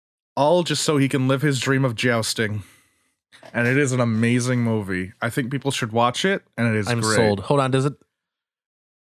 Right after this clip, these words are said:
Speaker 2: who is that? He-,
Speaker 1: It's Heath Ledger.
Speaker 2: that's Heath Ledger.
Speaker 1: Yeah, Heath Ledger stars in it. Now, there's a lot of great
Speaker 2: Nice.
Speaker 1: things in this movie. The first
Speaker 2: Oh,
Speaker 1: thing
Speaker 2: Paul
Speaker 1: that's
Speaker 2: Bettany
Speaker 1: amazing,
Speaker 2: is in it.
Speaker 1: I, it,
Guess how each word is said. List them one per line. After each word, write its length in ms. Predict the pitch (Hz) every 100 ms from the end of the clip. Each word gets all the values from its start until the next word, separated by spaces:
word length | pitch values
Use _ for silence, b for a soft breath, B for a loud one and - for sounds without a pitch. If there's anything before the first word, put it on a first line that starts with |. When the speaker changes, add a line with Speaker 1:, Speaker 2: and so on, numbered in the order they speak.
| _
Speaker 2:
who 540 | - 151 151 156 143 -
is 100 | 127
that? 180 | 156 160
He-, 180 | - - _ -
Speaker 1:
It's 140 | 131
Heath 180 | 143 131
Ledger. 240 | 117 117
Speaker 2:
that's 100 | 107
Heath 200 | 123 139
Ledger. 300 | 147 156 156
Speaker 1:
Yeah, 220 | 156 139 123
Heath 200 | 165 147
Ledger 240 | 165 151
stars 440 | 143 - 139 131 110
in 80 | 107
it. 180 | 101 - - _ b b b b
Now, 100 | 139
there's 120 | 147
a 40 | 151
lot 200 | 156 165
of 80 | 131
great 160 | 160
Speaker 2:
Nice. 120 | 156
Speaker 1:
things 240 | - 156 139
in 80 | 139
this 160 | 123
movie. 320 | 131 117 117 - B
The 80 | 127
first 300 | - 170 170
Speaker 2:
Oh, 20 |
Speaker 1:
thing 100 | 175
Speaker 2:
Paul 100 | 165
Speaker 1:
that's 100 | 143
Speaker 2:
Bettany 280 | 143 127 147
Speaker 1:
amazing, 160 | 135
Speaker 2:
is 60 | 110
in 120 | 107
it. 180 | 98 98 _ _ _ _ - _ _ _ -
Speaker 1:
I, 100 | 139 139
it, 120 | 135